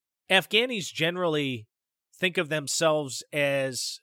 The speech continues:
a region or a tribal group first and Afghanistan second. It's not like the U S where you say, "Oh, well, we're the U S and, and we've gotta stand up for our freedom, we gotta stand up for our country." It's not seen that way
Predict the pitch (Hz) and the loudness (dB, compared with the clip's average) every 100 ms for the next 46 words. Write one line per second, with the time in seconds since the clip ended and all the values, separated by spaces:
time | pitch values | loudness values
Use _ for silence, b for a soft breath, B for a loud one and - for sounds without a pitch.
0 | - 143 139 127 160 190 156 165 147 139 | -6 -2 -2 -4 -4 -4 -4 -4 -4 -4
1 | 135 120 - 160 170 160 143 127 b b | -4 -4 2 4 4 2 -2 -4 b b
2 | - 165 156 - 175 147 - - - _ | 0 0 0 0 0 0 -4 -8 -16 _
3 | _ _ 147 147 143 139 127 - - - | _ _ -2 0 2 -2 -6 -12 -16 0
4 | 156 151 156 165 160 - 143 127 - 131 | 2 2 2 0 0 -4 -4 -4 -4 -4
5 | 120 104 _ _ b - 175 175 170 - | -6 -14 _ _ b -6 0 2 2 2
6 | 143 151 156 - 131 123 120 131 131 147 | 0 4 2 2 -6 -6 -6 -2 0 0
7 | 139 139 135 143 131 135 139 143 - 113 | 0 -2 0 -2 -2 -2 0 0 -4 -8
8 | 107 b b b b b 117 127 143 135 | -14 b b b b b -12 -4 -4 -2
9 | 156 131 - 151 143 139 - 139 131 - | -2 -2 -2 -4 -2 -4 -4 -4 -4 -4
10 | 143 135 131 135 127 - 135 127 117 127 | -6 -6 -8 -6 -6 -6 -6 -8 -6 -8
11 | 120 156 147 120 98 117 - 170 - - | -8 -8 -10 -10 -12 -10 -8 -8 -8 -10
12 | 156 170 165 131 120 117 104 | -8 -8 -8 -8 -8 -8 -10